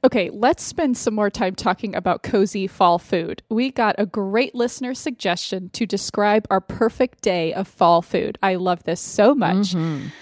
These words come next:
Speaker 1: So let's start with breakfast and go back and forth to work our way through a delicious fall day. What are you having for breakfast?
Speaker 2: Okay, I'm gonna have to say homemade cinnamon rolls
Speaker 1: Mm.
Speaker 2: with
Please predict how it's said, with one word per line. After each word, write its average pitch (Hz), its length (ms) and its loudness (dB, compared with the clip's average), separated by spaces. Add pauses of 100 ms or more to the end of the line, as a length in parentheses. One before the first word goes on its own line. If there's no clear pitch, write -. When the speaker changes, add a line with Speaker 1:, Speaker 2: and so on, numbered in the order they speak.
(120)
Speaker 1:
So 226 280 6
let's 226 280 2
start 302 220 2
with - 160 0
breakfast - 640 2
and 208 180 0
go 214 260 6
back 220 220 2
and 254 160 -2
forth 175 360 0
to - 160 -2
work 208 320 0
our 214 100 2
way 196 220 2
through 202 260 -2
a - 80 -2
delicious 180 720 -2
fall 165 320 0
day. - 440 -4
What 214 280 6
are 233 60 2
you 220 180 0
having 180 320 -4
for 180 160 -6
breakfast? - 800 -8 (840)
Speaker 2:
Okay, 185 380 -2
I'm 180 160 0
gonna 220 220 0
have 277 200 -4
to - 100 -16
say 170 440 -4
homemade 190 480 -2
cinnamon 165 400 -2
rolls 151 420 -2 (100)
Speaker 1:
Mm. 190 760 -8 (880)
Speaker 2:
with 170 580 2